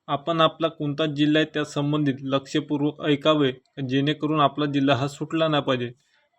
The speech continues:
विधानसभा निवडणुकीच्या पार्श्वभूमीवर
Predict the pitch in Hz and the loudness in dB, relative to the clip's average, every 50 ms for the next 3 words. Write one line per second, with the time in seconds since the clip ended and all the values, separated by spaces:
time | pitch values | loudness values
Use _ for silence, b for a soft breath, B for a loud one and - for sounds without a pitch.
0 | _ _ _ _ _ _ _ _ _ 139 131 127 143 135 160 170 180 165 - 170 | _ _ _ _ _ _ _ _ _ -6 -2 0 2 4 4 4 4 2 0 0
1 | 156 160 165 165 156 151 156 156 160 165 165 160 156 156 165 156 165 160 151 - | 2 4 4 4 4 4 4 6 4 4 4 2 -2 -2 -4 -4 -2 -4 -4 -4
2 | - 147 143 139 139 - 160 156 147 151 156 156 156 147 139 | -6 -4 -4 -4 -2 0 0 2 4 4 4 4 4 4 4